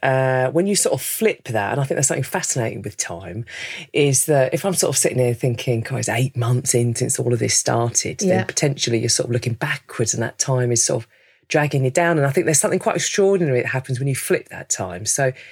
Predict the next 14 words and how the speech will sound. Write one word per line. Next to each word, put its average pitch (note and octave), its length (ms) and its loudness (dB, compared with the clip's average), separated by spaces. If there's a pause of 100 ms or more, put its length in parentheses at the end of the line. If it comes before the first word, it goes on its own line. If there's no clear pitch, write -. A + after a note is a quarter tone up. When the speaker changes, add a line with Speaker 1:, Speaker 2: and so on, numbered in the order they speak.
Speaker 1:
here A3+ 260 4
we F3 140 4
are, A2+ 420 -2 (260)
six - 380 0
weeks F#3+ 200 0
to D3+ 80 -2
go D3+ 120 2
until C3+ 260 0
the C#3 120 2
end C3+ 120 2
of B2+ 60 -4
this B2+ 140 -2
calendar A#2+ 420 -2
year. A2+ 480 -2